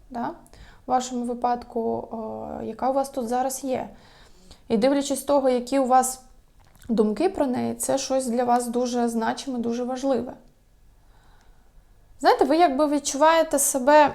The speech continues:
не трошечки в своїй силі, але закоханим, і вам від цього все одно кайфово. Вам хочеться щось, е, робити подарунки, робити гарні компліменти, якось вкладатися в ці відносини.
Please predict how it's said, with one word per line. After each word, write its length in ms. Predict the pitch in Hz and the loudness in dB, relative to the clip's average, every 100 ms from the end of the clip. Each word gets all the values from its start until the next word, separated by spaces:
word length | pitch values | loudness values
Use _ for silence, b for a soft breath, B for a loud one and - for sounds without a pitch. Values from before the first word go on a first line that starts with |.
| - | -4
не 240 | 247 269 | -2 -2
трошечки 600 | 285 330 320 311 - - | 0 2 2 0 -4 -4
в 40 | 269 | -2
своїй 400 | - 269 277 285 | -2 0 2 2
силі, 520 | 285 - 466 403 247 - | 0 2 4 6 4 0
але 240 | 233 277 | 0 2
закоханим, 800 | 269 269 - 370 381 240 233 226 233 | 2 0 4 4 4 -4 -4 -6 -8
і 180 | - 233 | -4 -4
вам 400 | 240 220 269 330 | -4 0 2 2
від 140 | 320 311 | -4 -6
цього 200 | 302 277 | -4 -4
все 240 | - 269 | -6 -8
одно 180 | 262 285 | -6 -6
кайфово. 520 | 269 247 - - - 240 - b b b b | -6 -6 -8 -8 -10 -18 -20 b b b b
Вам 160 | 247 254 | 0 2
хочеться 480 | 339 339 320 294 269 | 4 4 2 -4 -6
щось, 420 | - 277 - - | -2 -4 -4 -12
е, 420 | - - 247 240 | -12 -4 -2 0
робити 320 | 247 262 320 | 0 0 -2
подарунки, 880 | 302 247 240 220 208 202 - 220 233 B B B | -2 2 4 4 2 -2 -4 -10 -10 B B B
робити 380 | 233 226 311 311 | 0 2 2 0
гарні 340 | 247 269 269 | 0 0 0
компліменти, 840 | 262 254 240 247 226 226 226 - 233 - b - | -2 -4 -2 -2 0 -2 -4 -6 -8 -10 b -8
якось 240 | 269 285 277 | -4 -4 -4
вкладатися 600 | - 294 294 240 214 202 | -2 4 6 6 0 -8
в 20 | |
ці 200 | - 220 | -10 -8
відносини. 600 | 214 220 208 - 226 | -4 -4 -4 -6 -10